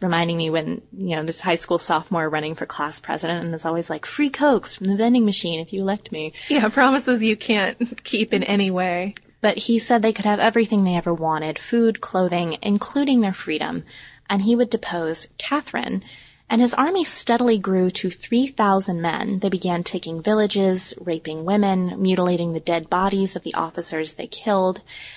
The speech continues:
Speaker 1: And then they were ten thousand, and they sacked the city of Kazan and then Saratov in seventeen seventy-four. And we should mention that Catherine hadn't interfered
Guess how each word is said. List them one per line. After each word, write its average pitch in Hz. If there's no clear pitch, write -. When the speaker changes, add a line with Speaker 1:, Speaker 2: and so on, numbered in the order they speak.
Speaker 1:
And 196
then 214
they 226
were 214
ten 330
thousand, -
and 190
they 175
sacked 208
the 202
city 180
of 165
Kazan 160
and 165
then 160
Saratov 185
in 170
seventeen 170
seventy-four. 160
And 226
we 233
should 233
mention 302
that -
Catherine 269
hadn't 208
interfered 196